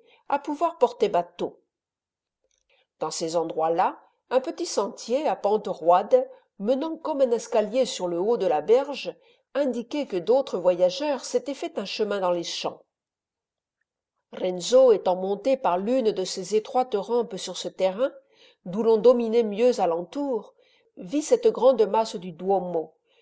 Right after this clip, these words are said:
seule dans la plaine, comme si elle s'élevait, non pas du milieu d'une ville, mais dans un désert. Et, oubliant tous ses maux,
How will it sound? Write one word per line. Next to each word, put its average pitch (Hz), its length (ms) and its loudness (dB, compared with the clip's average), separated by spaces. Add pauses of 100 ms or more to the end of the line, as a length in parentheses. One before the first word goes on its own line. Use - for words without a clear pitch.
(140)
seule 311 440 -2
dans 196 120 2
la 185 120 2
plaine, 160 540 -2 (360)
comme 294 220 -6
si - 220 -2
elle 226 160 6
s'élevait, 185 640 -2 (360)
non 269 220 -2
pas 302 160 2
du 214 140 -4
milieu 202 300 -4
d'une 185 260 -4
ville, 220 500 -4 (280)
mais 262 120 -2
dans 247 300 2
un 185 80 4
désert. 160 760 -2 (1120)
Et, 185 260 0
oubliant 185 520 2
tous 226 180 -8
ses 202 220 -2
maux, 185 360 -2